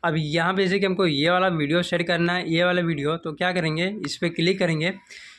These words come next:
इस पर क्लिक करने के बाद यहाँ पे आप देख सकते हैं आपके सामने कुछ इस तरीके से इंटरफेस आ जाएगा, ठीक है। अब उसके बाद यहाँ पे आपको एक ऑप्शन दिख जाता है अप्लाई, यहाँ पे, ठीक है, यहाँ पे अप्लाई आप कर सकते हैं। अप्लाई करने के लिए आपको इस पर क्लिक करना है।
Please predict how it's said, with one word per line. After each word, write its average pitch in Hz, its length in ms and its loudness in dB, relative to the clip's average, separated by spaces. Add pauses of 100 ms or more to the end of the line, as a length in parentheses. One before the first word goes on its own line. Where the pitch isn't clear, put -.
(120)
इस 160 140 -4
पर 220 140 0
क्लिक 190 340 0
करने 190 260 2
के 185 100 2
बाद 156 300 0
यहाँ 160 240 0
पे 180 80 -2
आप 165 120 0
देख 156 180 -2
सकते 156 280 -6
हैं 160 280 -2
आपके 139 280 -2
सामने 160 280 0
कुछ 151 140 0
इस 165 140 -4
तरीके 147 240 -2
से 156 140 -2
इंटरफेस 151 460 -4
आ 139 120 0
जाएगा, 127 360 0
ठीक 160 140 -2
है। 156 200 -2 (420)
अब 170 100 2
उसके 180 240 0
बाद 202 220 2
यहाँ 180 200 0
पे 196 140 0
आपको 170 280 0
एक 180 80 0
ऑप्शन 180 280 0
दिख 175 140 2
जाता 156 320 -2
है 185 80 -2
अप्लाई, 165 380 0
यहाँ 139 340 0
पे, 113 220 -6
ठीक 180 180 -2
है, 147 180 -2
यहाँ 143 260 -2
पे 180 120 -2
अप्लाई 156 440 -2
आप 165 260 -2
कर 165 100 -4
सकते 151 300 -6
हैं। 180 120 0
अप्लाई 165 260 -2
करने 170 240 0
के 170 60 -2
लिए 175 100 0
आपको 156 400 -4
इस 151 120 -4
पर 170 140 -4
क्लिक 175 260 0
करना 170 200 0
है। 143 240 -4